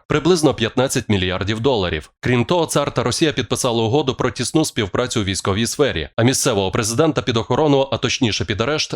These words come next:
взяв російський спецназ. Також в саму країну заїхало приблизно тисяча військових радників та інструкторів,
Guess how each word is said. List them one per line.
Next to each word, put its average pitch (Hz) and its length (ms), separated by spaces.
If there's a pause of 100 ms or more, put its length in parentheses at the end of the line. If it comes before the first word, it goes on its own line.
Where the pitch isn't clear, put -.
взяв 123 240
російський 101 440
спецназ. - 680
Також 123 280
в - 100
саму 131 300
країну 143 360
заїхало 127 420
приблизно 117 480
тисяча 135 360
військових 120 480
радників 131 460
та 107 140
інструкторів, 110 800